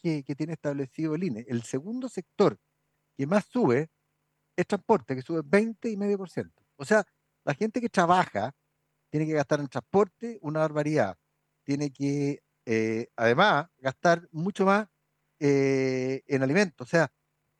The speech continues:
una parte muy significativa de su sueldo se le va en estas dos cosas. Y, y, y cuando el sueldo no sube a ese ritmo, que es la realidad de Chile,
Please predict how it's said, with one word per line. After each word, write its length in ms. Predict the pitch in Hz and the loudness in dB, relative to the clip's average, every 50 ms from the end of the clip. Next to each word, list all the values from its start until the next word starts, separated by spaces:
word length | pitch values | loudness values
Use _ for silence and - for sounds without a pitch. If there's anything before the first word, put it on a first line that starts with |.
| _ _ - | _ _ -6
una 160 | 160 175 170 | -2 0 2
parte 260 | 180 180 - - 165 | 2 2 0 -2 -2
muy 200 | 151 160 208 233 | -2 -2 -2 -2
significativa 580 | - - 240 220 - 170 175 165 - 185 202 190 | -2 -4 -6 -6 -4 -2 -2 -2 -2 -2 -4 -4
de 40 | |
su 100 | - - | -6 -8
sueldo 460 | 143 - - 220 180 123 107 135 147 143 | -4 0 2 2 2 2 -2 -4 -10 -10
se 120 | _ - | _ -4
le 100 | 127 139 | 0 2
va 300 | 143 170 208 240 233 202 | 2 2 2 0 -2 -4
en 60 | 180 170 | -4 -4
estas 260 | 175 - 190 175 156 | -4 -4 -4 -6 -6
dos 100 | 320 - - | -6 -8 -6
cosas. 320 | - 285 - - - - _ _ _ _ _ _ _ _ _ _ _ _ _ _ _ _ _ _ _ _ _ _ _ _ _ _ _ _ _ _ _ _ _ _ _ _ _ - | -6 -8 -8 -10 -16 -20 _ _ _ _ _ _ _ _ _ _ _ _ _ _ _ _ _ _ _ _ _ _ _ _ _ _ _ _ _ _ _ _ _ _ _ _ _ -12
Y, 600 | 131 120 120 117 113 113 110 110 107 110 110 113 - _ - | -10 -8 -8 -8 -10 -12 -14 -16 -16 -16 -18 -18 -20 _ -18
y, 320 | 113 110 110 110 120 120 | -16 -14 -14 -14 -12 -12
y 40 | 123 | -8
cuando 260 | 98 117 107 101 117 | -6 -6 -6 -6 -6
el 180 | 110 110 104 98 _ | -8 -8 -10 -10 _
sueldo 300 | - 170 180 180 180 165 | -2 -2 -2 -2 -4 -4
no 100 | 165 165 | -6 -6
sube 680 | - - 196 208 214 220 220 214 196 185 165 147 127 - | -6 -6 -4 -2 2 4 4 4 4 2 0 -4 -4 0
a 80 | 131 147 | 2 2
ese 180 | 160 - 170 | 2 2 0
ritmo, 400 | 160 214 226 160 113 117 123 120 | 0 0 0 -2 -2 -4 -4 -6
que 300 | 110 113 110 107 110 101 90 | -6 -8 -12 -12 -12 -8 -4
es 120 | 123 113 | -2 -2
la 120 | 120 120 | 0 0
realidad 360 | 110 110 107 107 110 113 117 123 | 0 -2 -2 -2 -2 0 0 0
de 60 | 131 | 2
Chile, 340 | - 381 359 170 98 90 | 2 2 2 2 0 -10